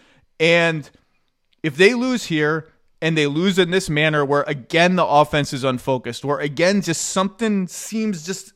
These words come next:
uh, just off enough that an apparent talent advantage does not translate to going all the way, does not translate to finishing their unfinished business, that negotiation is gonna be interesting,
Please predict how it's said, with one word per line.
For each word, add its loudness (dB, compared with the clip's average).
uh, -4
just -2
off 0
enough 0
that 2
an 0
apparent -2
talent 0
advantage 0
does 0
not -2
translate 0
to -4
going 2
all 4
the -2
way, 0
does -4
not 0
translate 0
to -2
finishing 0
their -2
unfinished -4
business, -2
that 2
negotiation 4
is -2
gonna 2
be 0
interesting, -2